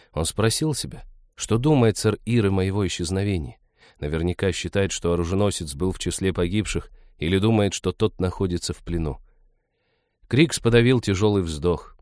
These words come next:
Было довольно странно сознавать, что он по доброй воле отказался от возможности вернуться к сюзерену, поучаствовать во взятии Сакаты, и если, конечно, ему повезло бы уцелеть, когда-нибудь, когда закончится война,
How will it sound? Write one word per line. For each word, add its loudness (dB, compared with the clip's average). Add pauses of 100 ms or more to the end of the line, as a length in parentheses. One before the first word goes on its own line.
(160)
Было 4
довольно 4
странно 0
сознавать, -2
что -8
он 2 (100)
по -8
доброй 0
воле 0
отказался -4
от -6
возможности -4
вернуться -2
к -14
сюзерену, -4 (280)
поучаствовать 2
во 4
взятии 0
Сакаты, -2
и 2
если, 4
конечно, 2
ему 2
повезло 0
бы -2
уцелеть, -4
когда-нибудь, 2
когда 0
закончится -4
война, 0